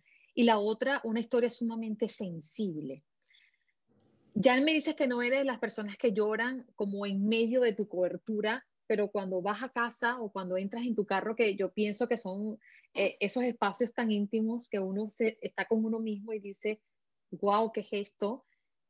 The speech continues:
¿Te has sentido afectada? O sea, en es-, en este tipo de, de coberturas, ¿qué es lo que más te afecta a ti?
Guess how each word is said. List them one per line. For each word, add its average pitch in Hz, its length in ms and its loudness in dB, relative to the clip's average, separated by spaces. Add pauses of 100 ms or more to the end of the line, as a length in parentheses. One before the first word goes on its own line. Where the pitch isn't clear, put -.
(360)
¿Te 220 80 8
has 202 140 0
sentido 254 760 0
afectada? 233 580 -4
O 247 60 -8
sea, 214 340 -2
en 226 180 -2
es-, 254 180 -6
en 233 160 0
este 277 180 -2
tipo 262 280 2
de, 226 300 0
de 190 160 -2
coberturas, 190 580 -2
¿qué 247 100 -8
es 226 80 -18
lo 247 120 -6
que 190 120 -18
más 180 260 -12
te 233 80 -4
afecta - 580 -10
a - 20 -16
ti? 180 320 -8